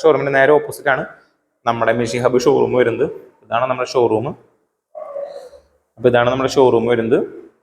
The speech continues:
അപ്പൊ നിങ്ങൾക്ക് ഷോറൂമിൽ വന്ന് ഇതൊക്കെ കാണണമെന്നുണ്ടെങ്കിൽ ഇവിടെ വന്ന് കാണാം. അപ്പോ ഒരു ഓയിൽ മില്ല് നടത്താനുള്ള മെഷീൻസ് ആണ് ഇന്ന് പരിചയപ്പെടുത്തിയത്. ഒരുപാട് മെഷീൻസ് നമ്മുടെ മെഷീൻ ഹബിൽ അവൈലബിൾ, അവൈലബിൾ ആയിട്ടുണ്ട്. അപ്പൊ അതിന്റെയൊക്കെ വീഡിയോസ് നമ്മൾ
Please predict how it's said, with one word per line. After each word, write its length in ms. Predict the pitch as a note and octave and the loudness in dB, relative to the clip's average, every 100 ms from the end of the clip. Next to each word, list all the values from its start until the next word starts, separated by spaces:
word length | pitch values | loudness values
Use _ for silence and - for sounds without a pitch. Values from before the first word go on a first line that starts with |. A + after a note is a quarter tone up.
| _ _ _ _ _ | _ _ _ _ _
അപ്പൊ 120 | A2+ | -10
നിങ്ങൾക്ക് 220 | A#2+ A2+ B2 | -6 -2 4
ഷോറൂമിൽ 360 | B2 B2 B2+ | 4 4 4
വന്ന് 320 | D#3 D#3 D#3+ | 4 2 -2
ഇതൊക്കെ 280 | F3 F#3 G3 - - - - | -2 0 -2 -4 -14 -20 -4
കാണണമെന്നുണ്ടെങ്കിൽ 560 | D3+ D#3 D3+ D#3 D3+ D3 | 0 2 0 -2 -2 0
ഇവിടെ 160 | C#3 C3 | 2 2
വന്ന് 200 | C3+ C3 | 2 -2
കാണാം. 360 | C3+ C#3+ B2+ F#3+ - _ _ _ _ _ _ _ _ C#5+ C5+ C5+ B4+ C5+ C5 A#4 - _ _ _ _ _ _ - | 0 2 0 -4 -10 _ _ _ _ _ _ _ _ -18 -18 -18 -14 -14 -14 -20 -20 _ _ _ _ _ _ -16
അപ്പോ 420 | C3 B2 D3+ - - | -2 2 2 0 2
ഒരു 120 | C#3 | 4
ഓയിൽ 240 | C#3+ C3 C3 | 6 4 2
മില്ല് 140 | C3 | 0
നടത്താനുള്ള 360 | E3+ - D3+ D3+ | 0 0 0 0
മെഷീൻസ് 260 | D3+ C3 C3+ | -2 -6 -6
ആണ് 120 | C3+ | -6
ഇന്ന് 160 | B2+ B2+ | -4 0
പരിചയപ്പെടുത്തിയത്. 540 | C3 B2+ A2+ G#2+ A#2+ - _ _ _ - | 0 -2 -6 -6 -8 -10 _ _ _ -6
ഒരുപാട് 400 | B2 B2+ B2+ C#3 | 0 2 2 2
മെഷീൻസ് 460 | E3+ E3+ - E3 D#3+ | 0 -2 -2 -8 -2
നമ്മുടെ 160 | E3 D#3+ | -2 -2
മെഷീൻ 260 | D3+ C#3+ | -4 -4
ഹബിൽ 180 | C#3 C#3 | 0 2
അവൈലബിൾ, 280 | D3+ B2+ C3 - C3+ | 2 4 2 2 -2
അവൈലബിൾ 340 | B2 A#2+ A#2+ | 0 0 0
ആയിട്ടുണ്ട്. 280 | C3 C3 A#2 | -2 -4 -6
അപ്പൊ 200 | C#3+ G#2+ | -6 -6
അതിന്റെയൊക്കെ 280 | A2 A#2+ B2+ | -8 -6 -2
വീഡിയോസ് 280 | C#3 B2 C#3 | 0 0 -2
നമ്മൾ 220 | C3 | -4